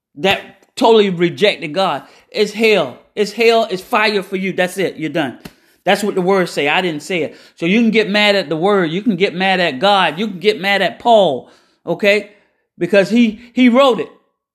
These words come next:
I'm just the messenger. Okay? Because I wanna get some people saved because I see what's coming.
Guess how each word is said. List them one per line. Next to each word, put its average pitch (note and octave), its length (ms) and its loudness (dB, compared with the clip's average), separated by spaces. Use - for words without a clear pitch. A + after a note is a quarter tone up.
I'm B3 240 0
just B3 240 2
the G#3+ 100 0
messenger. G#3 840 0
Okay? A3 480 0
Because A#3 380 2
I D4+ 180 4
wanna C#4 200 -2
get B3 200 -4
some A3 160 -6
people G3 260 -8
saved A#3 680 0
because G#3+ 320 -2
I G#3 120 0
see D#4+ 300 -4
what's B3+ 220 0
coming. B3 360 0